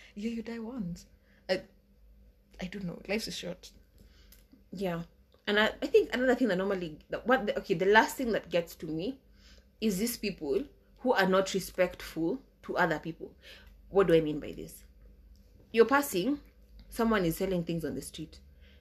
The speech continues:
Speaker 2: Someone is like, "Hey, sister, come and angalia socks." You just pass if you don't want. You're there like, "Oh, staki na makamenda ka-," ah, please. If your mood was spoiled elsewhere,
Speaker 1: Don't spoil for the
Speaker 2: open a
Speaker 1: other person.
Speaker 2: podcast, come and, va-, and vent like me. Don't,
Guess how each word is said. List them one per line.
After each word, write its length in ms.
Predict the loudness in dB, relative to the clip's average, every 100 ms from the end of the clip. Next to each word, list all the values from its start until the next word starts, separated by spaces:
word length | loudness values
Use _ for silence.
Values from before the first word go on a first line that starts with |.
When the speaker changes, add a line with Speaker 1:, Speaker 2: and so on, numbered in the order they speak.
| -20 -6
Speaker 2:
Someone 240 | -2 0
is 140 | -2 -4
like, 140 | -8 -10
"Hey, 180 | -10 -10
sister, 400 | -12 -12 -6 -6 -6 -12 -10
come 200 | -6 -4
and 100 | -4
angalia 380 | -4 -4 -4
socks." 360 | -4 -10 -18 -20 -8
You 140 | 4 10
just 200 | 10 10
pass 240 | 6 4
if 60 | 2
you 80 | 0
don't 140 | 6
want. 340 | 8 6 2 -6 _ -20 -20 -16 -4
You're 100 | -2
there 140 | -2
like, 160 | -4 -2
"Oh, 80 | 0
staki 360 | 0 0 4 6
na 80 | 4
makamenda 300 | 2 0 -2
ka-," 80 | -4 -10 -20 _
ah, 320 | 12 12 10 -4 _ _ _
please. 400 | 0 2 0 -4 -10
If 120 | 2
your 100 | 4
mood 160 | 8 12
was 160 | 10
spoiled 420 | 10 10 10 10 4 -14 _
elsewhere, 480 | 6 6 6 2 2 -4 -6
Speaker 1:
Don't 220 | 6 6 6
spoil 280 | 0 -2
for 160 | 0 8
the 80 | 10
Speaker 2:
open 200 | 12 10
a 40 |
Speaker 1:
other 80 | 8
person. 300 | 8 8 8
Speaker 2:
podcast, 180 | 6 6
come 180 | 6 6
and, 120 | 6
va-, 140 | 6 6
and 160 | 6
vent 360 | 6 6 4 4
like 220 | 4 6
me. 240 | 6 4 2 -10 -20 -12 -4 6
Don't, 380 | 10 10 6